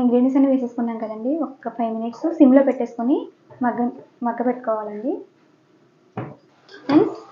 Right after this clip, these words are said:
ఒక ఫైవ్ మినిట్స్ మగ్గించుకున్నామండి పీతలు అవన్నీ. ఇప్పుడు మనం దీంట్లోకి సరిపడా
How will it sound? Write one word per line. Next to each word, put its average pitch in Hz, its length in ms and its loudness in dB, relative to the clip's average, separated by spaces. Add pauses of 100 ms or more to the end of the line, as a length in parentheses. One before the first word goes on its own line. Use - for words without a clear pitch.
(280)
ఒక 262 140 2
ఫైవ్ 277 180 6
మినిట్స్ 285 340 0
మగ్గించుకున్నామండి 247 800 2 (280)
పీతలు 247 340 2 (100)
అవన్నీ. 226 280 -4 (640)
ఇప్పుడు 302 280 2
మనం 294 180 4 (160)
దీంట్లోకి 254 480 -2 (280)
సరిపడా 262 400 2